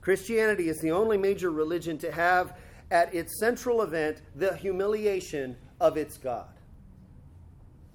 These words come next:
Our Lord, who is entitled to sit rightfully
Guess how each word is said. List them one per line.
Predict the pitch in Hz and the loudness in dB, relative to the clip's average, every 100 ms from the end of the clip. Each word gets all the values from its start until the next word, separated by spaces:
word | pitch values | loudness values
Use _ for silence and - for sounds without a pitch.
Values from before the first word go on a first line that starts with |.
| - - - - - - - - - - - - - - - - - - - - - - - - 175 | -20 -20 -20 -20 -20 -20 -20 -20 -20 -20 -20 -20 -20 -20 -20 -20 -20 -20 -20 -20 -20 -20 -20 -4 6
Our | 208 | 6
Lord, | 233 233 240 214 | 10 10 10 8
who | 220 | 6
is | 196 196 | 4 4
entitled | 175 - 208 233 247 233 - - - - | 0 -2 2 4 6 6 2 -16 -20 -6
to | 190 180 | -4 -4
sit | - 208 202 170 | 2 2 2 -8
rightfully | 139 175 226 247 - 233 233 240 240 208 | 2 4 4 2 -2 2 2 0 -4 -6